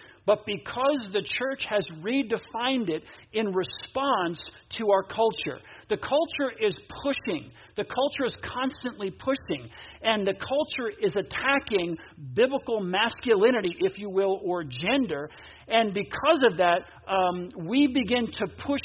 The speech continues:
back. And we've created a kind of a list of books that we have or, or talks that we give on, on manhood. And,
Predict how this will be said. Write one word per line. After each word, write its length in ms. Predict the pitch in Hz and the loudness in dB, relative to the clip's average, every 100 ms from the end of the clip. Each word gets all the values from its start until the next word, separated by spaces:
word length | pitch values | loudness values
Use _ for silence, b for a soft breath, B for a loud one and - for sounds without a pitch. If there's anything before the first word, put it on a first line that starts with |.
| 180 | -4
back. 260 | 196 262 233 208 | 2 4 4 0
And 100 | 196 | -8
we've 180 | 196 | -8
created 560 | - - 208 214 262 214 | -8 -8 0 2 4 2
a 140 | 185 | 2
kind 180 | 180 240 | 0 -2
of 80 | 208 | 2
a 80 | 180 | 2
list 280 | 190 277 - | 4 0 2
of 260 | 196 143 123 | -2 -2 -4
books 280 | 277 - - | -4 -6 -6
that 140 | 202 170 | -2 -2
we 160 | 170 180 | -2 -6
have 400 | 156 180 175 156 | -2 0 0 0
or, 240 | 165 165 B B | -2 -2 B B
or 140 | 190 185 | -2 -2
talks 460 | - 277 285 - - | -2 -2 -2 -4 4
that 160 | 208 180 | 4 4
we 180 | 175 165 | 0 -4
give 360 | 147 196 185 156 147 B - | 4 6 6 2 -6 B -2
on, 220 | 196 202 | 0 2
on 400 | 202 190 185 175 220 | 0 2 0 0 4
manhood. 600 | 302 294 190 185 160 160 B B B - | 6 4 4 2 2 -2 B B B -2
And, 360 | 220 202 196 | 0 0 -2